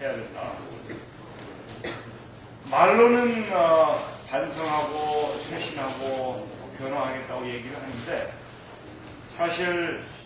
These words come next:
이 당이나 청 개편, 국민적 요구는 전혀 받아들여지지 않았다고 하는 것이, 에, 국민들의 평가입니다. 그 나물의 그 밥이다. 그 밥의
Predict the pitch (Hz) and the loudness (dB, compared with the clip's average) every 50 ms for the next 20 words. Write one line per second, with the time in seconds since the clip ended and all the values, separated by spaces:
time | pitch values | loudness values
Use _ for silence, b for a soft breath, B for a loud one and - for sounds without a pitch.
0 | - - - - - - - - - - - - - - - - 113 110 - - | -18 -16 -16 -16 -16 -14 -14 -14 -14 -14 -16 -16 -16 -18 -16 -16 -16 -14 -14 -16
1 | - - - - - - - - - - - 110 113 - - - - - - - | -16 -16 -18 -18 -18 -18 -18 -16 -16 -14 -14 -12 -12 -12 -12 -12 -14 -14 -12 -12
2 | - - - - - - - - 147 151 151 151 151 147 139 - - - - - | -12 -12 -12 -12 -10 -4 -2 0 0 0 0 0 0 2 2 2 2 0 -4 -6
3 | - 202 180 170 - 135 131 - - 143 131 - - - - - - - - - | -6 -6 -6 -6 -4 -4 -6 -6 -4 -4 -6 -6 -6 -10 -12 -12 -12 -12 -12 -12
4 | - - 165 185 190 202 196 202 208 185 180 175 170 165 165 170 - - - - | -10 -8 -6 -6 -4 -4 -4 -2 -2 0 0 2 0 0 0 0 -2 -4 -4 -2
5 | - 214 220 226 214 - - 165 175 175 170 170 170 165 160 165 165 - - - | 0 2 4 4 4 4 4 2 2 2 0 -2 -4 -4 -4 -2 -2 -2 -2 0
6 | - - - - 160 - - - - - - - - - - 175 170 165 160 165 | -2 0 2 2 2 4 4 2 2 2 0 0 -2 -2 -6 -6 -6 -6 -6 -6
7 | - 214 233 - - - 147 139 - - - - - - - - - - - - | -6 -4 -4 -4 -4 -6 -8 -10 -10 -12 -10 -12 -12 -12 -14 -14 -12 -12 -12 -10
8 | - - - - - - - - - - - - - - - - - 135 135 135 | -10 -10 -10 -12 -12 -12 -12 -12 -10 -10 -10 -10 -12 -12 -14 -12 -10 -8 -6 -6
9 | 135 131 131 123 135 139 135 - - - 185 - - - - - 135 127 - - | -4 -4 -6 -6 -6 -6 -6 -6 -8 -8 -8 -8 -6 -2 -2 -2 -2 -2 -4 -6
10 | - - - - - - - - - - - - - - - - - - - - | -6 -8 -8 -8 -12 -14 -16 -16 -16 -14 -14 -14 -14 -14 -14 -14 -14 -14 -14 -14
11 | - - - - - - - - - - - - - - 147 147 160 160 156 156 | -14 -14 -14 -14 -16 -16 -16 -16 -16 -16 -16 -16 -14 -10 -4 2 4 4 4 4
12 | 160 160 160 139 - 127 127 139 131 - - 113 - - - - - - - - | 2 0 -2 -2 -4 -4 0 0 2 2 0 -2 -4 -4 -4 -4 -6 -8 -10 -12
13 | - - - - - - - - 127 135 139 139 139 139 | -14 -16 -16 -16 -16 -16 -14 -8 -4 -2 -2 0 -2 -4